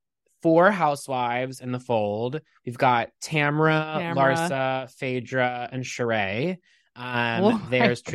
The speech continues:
Speaker 1: Trishelle and Trishelle from The Real World, which I think is a big
Speaker 2: Yes.
Speaker 1: get. Janelle and, uh, Dan Giesling from Big Brother, which is huge. Those are two
Speaker 2: Yes.
Speaker 1: titans.
Speaker 2: Hall of Fame
Speaker 1: Um,
Speaker 2: players.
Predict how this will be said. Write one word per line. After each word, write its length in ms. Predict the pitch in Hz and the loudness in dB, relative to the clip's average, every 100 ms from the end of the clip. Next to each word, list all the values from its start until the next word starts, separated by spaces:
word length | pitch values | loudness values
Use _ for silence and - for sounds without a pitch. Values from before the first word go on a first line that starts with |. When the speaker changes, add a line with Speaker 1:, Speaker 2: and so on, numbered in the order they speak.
| 147 175 | 0 4
Speaker 1:
Trishelle 460 | 143 139 151 156 | 6 6 4 2
and 300 | 143 139 135 131 | -2 -2 -2 -6
Trishelle 380 | - 151 165 160 | -10 0 2 2
from 80 | 180 | 2
The 80 | 160 | 2
Real 240 | 139 131 | 2 4
World, 240 | 123 127 131 | 4 0 -2
which 140 | 135 | -2
I 20 | |
think 400 | 185 175 165 156 | 4 8 8 6
is 100 | 123 | 2
a 40 | 110 | -4
big 100 | 117 | -14
Speaker 2:
Yes. 100 | 123 _ | -18 _
Speaker 1:
get. 180 | 147 139 | -12 0
Janelle 560 | 143 143 151 156 156 - | 4 6 6 4 2 0
and, 400 | 139 131 131 131 | -4 -2 -4 -2
uh, 160 | 131 127 | 0 0
Dan 300 | 135 131 123 | -2 -4 -2
Giesling 640 | 151 143 160 151 147 143 - - | -4 -4 -6 -4 -4 -8 -14 -20
from 160 | - 123 | -8 -4
Big 160 | 120 104 | -2 4
Brother, 260 | 175 165 | 4 4
which 160 | 143 127 | 2 -2
is 160 | 123 | -10
huge. 680 | - - 180 175 160 151 139 | -12 -8 0 4 4 4 0
Those 120 | 131 | -4
are 80 | 120 | -4
two 400 | 123 135 131 127 - | -6 -6 -2 -4 -2
Speaker 2:
Yes. 320 | 185 156 135 | 0 2 0
Speaker 1:
titans. 640 | - - 165 160 151 151 147 | -8 0 0 0 -12 -12 4
Speaker 2:
Hall 200 | 214 214 | 6 8
of 80 | 208 | 6
Fame 280 | 214 190 190 | 4 2 2
Speaker 1:
Um, 40 | |
Speaker 2:
players. 680 | 190 156 147 127 170 - | 2 2 0 -2 -4 -8